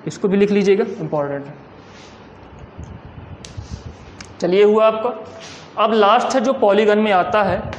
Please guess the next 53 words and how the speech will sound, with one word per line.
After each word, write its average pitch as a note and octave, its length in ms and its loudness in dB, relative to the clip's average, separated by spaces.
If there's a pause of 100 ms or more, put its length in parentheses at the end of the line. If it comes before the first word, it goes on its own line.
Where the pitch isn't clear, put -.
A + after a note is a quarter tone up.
last D#3 280 0
topic F#3 240 0
जिससे F3+ 240 -4
question F#3+ 360 -2
आते F3 240 -2
हैं G3+ 160 -6 (280)
वो G#3+ 200 4
है A#3+ 160 2
विकर्णों F3+ 580 0
की B3+ 160 -6 (220)
संख्या, C#3+ 460 -6 (120)
ठीक A#3 120 -2
है। C#4+ 80 -6 (260)
अभी G#3 220 0
केवल A#3 300 0
मैं A#3 120 2
आपको A3+ 200 0
बता F#3+ 360 2
रहा F3 140 2
हूँ, E3 340 -4
इससे F3 260 -4
question G3+ 340 -2
कैसे G3 340 -2
आते G3 220 -2
हैं A#3 100 -2
और F3+ 200 0
इसके F3 200 -2
बारे F3+ 220 2
में G3+ 80 -2
जानकारी E3+ 420 0
दे F3 120 0
रहा F3+ 80 2
हूँ, F3+ 100 -6
क्या F3+ 140 0
क्या F#3 140 0
इसमें F#3 320 -4 (260)
सूत्र A3 340 0
आपके F#3 260 2
प्रयोग F#3+ 280 2
होते F3+ 220 0
हैं, F#3 80 2
अभी G3 100 0
मैं F#3+ 100 0
question F#3+ 320 -2
कराऊँगा F3+ 380 0
इसके E3+ 240 -2
बाद। D3+ 220 -2 (580)
तो A3+ 180 6
next A3+ 320 2
heading A#3+ 200 2
लगा A3 200 6
लीजिए A3+ 280 4
आप, - 440 0